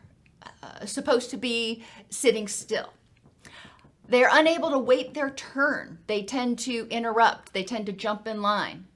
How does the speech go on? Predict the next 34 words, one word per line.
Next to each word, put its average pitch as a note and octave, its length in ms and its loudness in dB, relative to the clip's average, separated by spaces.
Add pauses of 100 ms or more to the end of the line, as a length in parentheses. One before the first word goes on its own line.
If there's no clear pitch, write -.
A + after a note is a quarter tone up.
(720)
They're A#3+ 160 4
noisy, B3 840 0 (160)
not G#3 320 4
able B3+ 280 2
to A3+ 60 -4
play A3 240 -2
quietly. A3+ 800 0 (1000)
They B3+ 120 4
may C4+ 220 2
tend D4+ 300 2
to D4 100 -6
interrupt A#3+ 800 0
people. B3+ 500 -2 (1300)
They C4+ 160 4
may D4 180 6
be D4+ 200 -2
like C4+ 320 -2
they're - 200 0
on B3 280 2
the B3 80 0
go, G#3+ 480 2 (160)
kinda A#3 260 0
like G#3+ 400 4
a, F#3+ 640 -2
uh, F#2+ 280 -4
the - 140 -8
Energizer G#3+ 600 0
Bunny F#3+ 420 -2
that E3+ 100 -2
just F3+ 160 -10
kinda F#3 220 -4
never F3 280 -4
stops - 440 -2
going. E3 440 -4